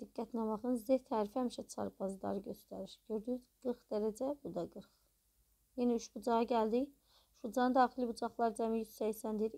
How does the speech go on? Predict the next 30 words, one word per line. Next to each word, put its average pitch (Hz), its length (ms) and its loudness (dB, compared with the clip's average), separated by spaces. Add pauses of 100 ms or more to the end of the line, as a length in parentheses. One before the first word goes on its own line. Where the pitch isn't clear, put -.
(120)
X - 160 -20 (100)
plus 214 220 -2 (140)
qırx 220 180 -4 (100)
plus 208 380 -2
yetmiş 269 560 0 (160)
bərabərdir 214 680 -4
yüz 208 380 -2
səksən. 202 400 -14 (640)
Bu - 100 -20
da 262 80 8
eləyir 240 460 4
x - 260 -14
yüz 220 220 -8
səksəndən 226 500 0
yüz 208 240 -2
on 220 160 -4
çıxanda 220 460 -6 (320)
yetmiş 202 480 -12
dərəcə. 202 400 -20 (1500)
Məsələn, 269 560 6
səksən 233 340 0
birinci 220 460 2 (160)
suala 214 400 0
baxırıq. 254 560 0 (460)
Səksən 214 360 -4
bir 233 240 -2
biraz 208 320 0 (400)
çətin 196 400 -6
görünür 233 400 2
ilk - 80 -18